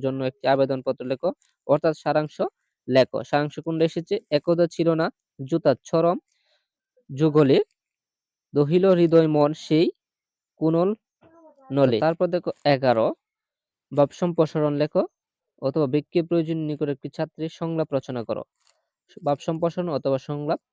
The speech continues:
দুইটা থেকে তোমার একটি লিখতে হবে। আচ্ছা, তারপর দেখো, "যে কোনো একটি বিষয় অবলম্বনে প্রবন্ধ লেখো।"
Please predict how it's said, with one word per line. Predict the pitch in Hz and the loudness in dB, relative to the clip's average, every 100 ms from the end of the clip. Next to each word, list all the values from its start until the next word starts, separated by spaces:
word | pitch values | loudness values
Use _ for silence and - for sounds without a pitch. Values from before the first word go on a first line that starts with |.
| _ | _
দুইটা | 135 123 143 | -10 -8 -8
থেকে | 143 | -8
তোমার | 143 147 | -6 -4
একটি | 131 _ 127 | -4 _ -8
লিখতে | 120 - | -8 -8
হবে। | 123 131 247 _ _ _ _ _ _ | -6 -6 -6 _ _ _ _ _ _
আচ্ছা, | - - 104 - _ _ _ _ _ - | -16 -12 -14 -14 _ _ _ _ _ 0
তারপর | 147 147 | 0 0
দেখো, | 135 127 160 254 _ _ _ _ _ _ _ _ _ 147 | 0 0 0 -2 _ _ _ _ _ _ _ _ _ -10
"যে | 123 143 | -4 -2
কোনো | 160 208 202 156 | 0 0 0 -4
একটি | - - | -8 -8
বিষয় | 139 147 - 143 | -6 -6 -4 -2
অবলম্বনে | 139 139 139 151 | 0 -2 -2 -6
প্রবন্ধ | 165 165 160 151 127 | -2 2 2 2 0
লেখো।" | 113 - | -2 -4